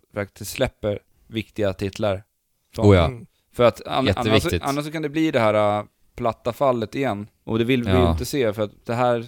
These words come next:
Speaker 1: vill man ju gärna se leva ett par år till.
Speaker 3: Mm.
Speaker 1: Och nu ligger ju liksom bollen lite hos Nintendo, men vi vet ju att vi har många tredjepartsutvecklare på tåget redan.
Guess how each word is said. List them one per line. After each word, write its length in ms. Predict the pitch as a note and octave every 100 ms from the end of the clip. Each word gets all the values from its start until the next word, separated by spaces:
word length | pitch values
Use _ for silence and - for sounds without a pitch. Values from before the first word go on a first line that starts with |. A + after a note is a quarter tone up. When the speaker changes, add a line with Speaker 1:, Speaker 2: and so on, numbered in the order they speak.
| B2
Speaker 1:
vill 140 | A#2+
man 180 | A2+ A2+
ju 60 | A2+
gärna 160 | A2
se 280 | A2 C#3 A2+
leva 520 | A2+ B2 B2 C#3 A2+ - _ _ _ _ _
ett 180 | B2+ -
par 140 | A#2
år 200 | A#2+ A#2
till. 340 | G#2+ A#2 G#2 A2 _ _
Speaker 3:
Mm. 180 | D#3 F#2
Speaker 1:
Och 60 | F2+
nu 120 | B2+
ligger 320 | C3 C#3+ D3+
ju 120 | D3
liksom 300 | A#2+ G#2 G#2
bollen 280 | G#2 G#2 G#2
lite 260 | G#2 G2 G#2
hos 140 | G2+
Nintendo, 340 | G2+ F#2+ G2+ G#2
men 100 | G#2+
vi 60 |
vet 240 | B2 D3+ D3+
ju 60 |
att 80 | C#3+
vi 80 | B2+
har 120 | A2+
många 200 | G#2+ G#2+
tredjepartsutvecklare 920 | G2 G2+ G2 G#2+ G2+ G2+ G#2+ - G#2 G2
på 320 | G#2 G2+ F#2+
tåget 420 | D3 D#3 C#3 A2+
redan. 320 | G#2+ G2 G#2